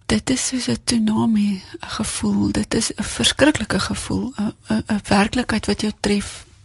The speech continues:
wat jou voete onder jou uitslaan, jou emosies, jou verstand. Lank daarna dan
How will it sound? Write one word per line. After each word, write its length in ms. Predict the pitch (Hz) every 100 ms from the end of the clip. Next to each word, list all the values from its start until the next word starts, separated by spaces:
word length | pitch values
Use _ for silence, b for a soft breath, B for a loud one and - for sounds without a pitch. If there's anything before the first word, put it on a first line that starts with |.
| -
wat 180 | - 220
jou 120 | 220
voete 260 | - 247 226
onder 200 | 208 208
jou 120 | 196
uitslaan, 420 | 202 - - 214
jou 240 | 208 208 220
emosies, 580 | 214 208 214 214 208 -
jou 120 | 202
verstand. 580 | - - - 196 202 - - - -
Lank 460 | - 185 208 269 294
daarna 460 | 233 208 208 220
dan 360 | 220 214 208 220